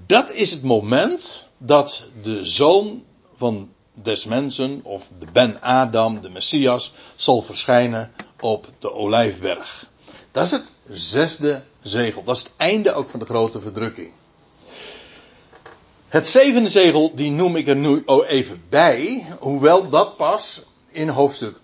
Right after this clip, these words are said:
acht, vers één genoemd wordt. En dat is een, eigenlijk is dat zevende zegel niks anders dan een intermezzo. Een, een stilte namelijk. Een half uur stilte in de hemel. En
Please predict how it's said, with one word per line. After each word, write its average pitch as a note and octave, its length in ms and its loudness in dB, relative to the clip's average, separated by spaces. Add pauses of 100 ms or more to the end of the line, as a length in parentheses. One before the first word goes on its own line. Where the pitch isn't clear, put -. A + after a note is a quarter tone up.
(120)
acht, - 560 -4
vers - 300 -6 (100)
één G3+ 520 -2
genoemd E3+ 440 -4
wordt. - 480 -8 (1400)
En C#3 160 2
dat D3+ 160 4
is - 480 -2
een, B2 360 -4
eigenlijk E3+ 380 2
is D3 100 -2
dat C#3+ 140 -4
zevende D3 320 0
zegel A#2+ 380 -2
niks B2 220 -4
anders G#2+ 220 -6
dan G2 160 -4
een G2 120 -12
intermezzo. A2+ 760 -10 (1200)
Een, A2+ 380 0 (540)
een D#3+ 120 2
stilte C#3+ 300 6
namelijk. F2+ 360 -8
Een D3 80 4
half G3+ 280 4
uur D#3+ 140 2
stilte F#3+ 400 2
in C#3 200 -6
de B2 80 -6
hemel. A#2 480 -2 (600)
En E3+ 420 0